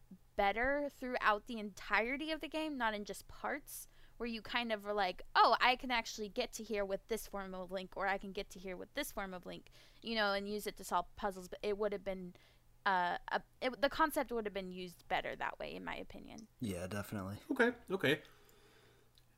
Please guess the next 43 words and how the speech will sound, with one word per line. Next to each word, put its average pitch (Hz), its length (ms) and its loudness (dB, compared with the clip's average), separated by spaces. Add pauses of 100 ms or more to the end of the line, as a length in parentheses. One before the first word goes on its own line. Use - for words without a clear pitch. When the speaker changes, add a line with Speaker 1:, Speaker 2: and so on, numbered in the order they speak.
(200)
Speaker 3:
Uh, 175 440 10 (220)
okay, 247 220 10
I 233 60 12
think 254 180 4
you 269 60 2
guys 262 180 10
kinda 202 240 12
sold 143 300 10
me, 113 160 8
'cause 123 180 2
I, 135 120 12
I 165 220 12
was 208 140 8
gonna 196 160 10
say 156 320 10
I 120 140 6
think 131 240 2
that 127 140 8
it 117 140 6
was 117 140 2
fine 110 420 4 (280)
the 120 80 4
way 117 160 10
that 104 120 4
it 76 60 -2
was, 98 380 4
'cause, 113 500 4 (300)
um, 101 540 2 (720)
I 135 60 6
mean, 131 140 12
I 127 100 12
don't 151 140 12
know, 110 120 6
like, 113 140 6
how 135 100 12
many 135 200 10
times 123 340 6
can 123 140 4
you 110 380 6 (460)
like, 107 180 4
dig 127 220 12
something 120 540 8
or, 113 480 6